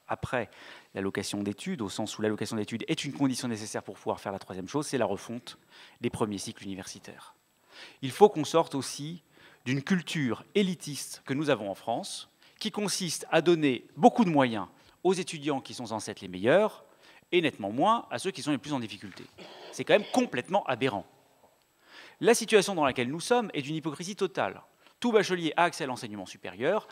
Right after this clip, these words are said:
mais en gros, on se met dans une situation de financement de nombreuses filières de l'enseignement supérieur, et c'est le cas des filières universitaires,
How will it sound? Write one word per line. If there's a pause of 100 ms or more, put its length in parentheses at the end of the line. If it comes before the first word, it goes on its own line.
mais
en
gros, (280)
on
se
met
dans
une
situation
de
financement
de
nombreuses
filières
de
l'enseignement
supérieur,
et
c'est
le
cas
des
filières
universitaires,